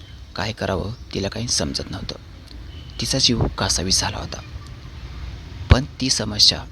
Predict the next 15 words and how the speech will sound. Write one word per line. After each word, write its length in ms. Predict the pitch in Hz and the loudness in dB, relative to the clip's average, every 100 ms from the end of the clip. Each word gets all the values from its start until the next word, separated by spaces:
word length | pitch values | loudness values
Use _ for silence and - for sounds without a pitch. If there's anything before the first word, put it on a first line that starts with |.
| - | -6
वसंतरावांनी 640 | 104 - 101 104 98 117 | 0 0 0 -4 -2 -2
सोडवली. 400 | 135 69 50 55 - - - - - - - | 0 -2 -4 -6 -8 -10 -10 -10 -12 -12 -4
त्यांनी 280 | 107 87 107 | 0 2 0
आशूच्या 460 | 107 104 101 104 78 - - - | 2 0 2 0 0 -6 -10 -4
दुधाच्या 460 | 104 95 95 - | 2 2 2 2
डेऱ्यावरचे 520 | 117 98 92 92 - 113 | 2 2 2 0 2 2
हात 180 | 98 - - | -2 -4 -4
काढून 240 | 82 71 - - - | -4 -4 -8 -12 -2
अचानक 520 | - - 107 82 - - - - - - | 0 2 0 -2 -8 -12 -12 -10 -6 0
साडीवरूनच 840 | - 90 98 104 - 135 - - - - | 2 2 4 4 4 2 -2 -6 -8 -8
तिच्या 220 | 104 95 113 | 0 0 0
खालच्या 360 | - 110 - 107 | -2 2 2 2
मधाळ 360 | 85 90 107 | 0 2 0
प्रदेशात 480 | - - - - - | 2 0 2 0 2
घुसवले 340 | - - - | 0 0 -2